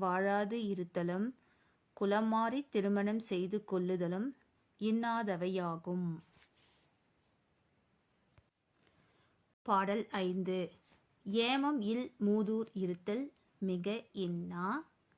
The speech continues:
தீமை உடையார் அயல் இருத்தல் நற்கு இன்னா,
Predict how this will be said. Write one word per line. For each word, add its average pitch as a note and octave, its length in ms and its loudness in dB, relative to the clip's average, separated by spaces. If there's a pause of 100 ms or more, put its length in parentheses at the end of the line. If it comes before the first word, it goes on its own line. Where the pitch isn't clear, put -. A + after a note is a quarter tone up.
தீமை B3 540 -2
உடையார் G#3 680 -2
அயல் F#3+ 340 -2
இருத்தல் G3+ 580 -2 (240)
நற்கு G#3 540 -2
இன்னா, F3 640 -2